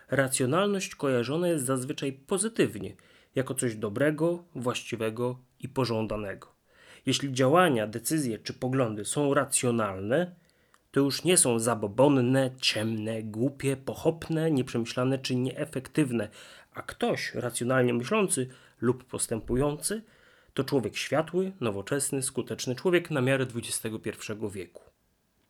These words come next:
Tak przynajmniej przyjęło się myśleć o racjonalności i w zasadzie jestem w stanie zgodzić się z tymi intuicjami bez większego oporu. Jeśli jednak rozważamy kwestie światopoglądowe, a ściślej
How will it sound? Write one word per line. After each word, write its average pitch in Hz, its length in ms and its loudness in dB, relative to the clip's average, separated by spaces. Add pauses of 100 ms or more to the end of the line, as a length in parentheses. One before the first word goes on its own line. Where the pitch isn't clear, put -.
(480)
Tak 233 220 -6
przynajmniej 185 520 0
przyjęło 156 500 -2
się 127 160 -4
myśleć 160 560 0
o 135 120 2
racjonalności 123 1080 -2 (400)
i 190 140 -6
w 160 60 0
zasadzie 160 500 4
jestem 160 320 0
w - 40 4
stanie 160 360 2
zgodzić 139 460 0
się 117 100 -2
z - 120 -2
tymi 160 300 0
intuicjami 139 580 0
bez 120 180 0
większego 107 520 -4
oporu. 107 480 -6 (460)
Jeśli 127 280 0
jednak 151 280 0
rozważamy 127 500 2
kwestie 120 440 -4
światopoglądowe, 117 1120 0 (460)
a - 100 -4
ściślej 123 680 0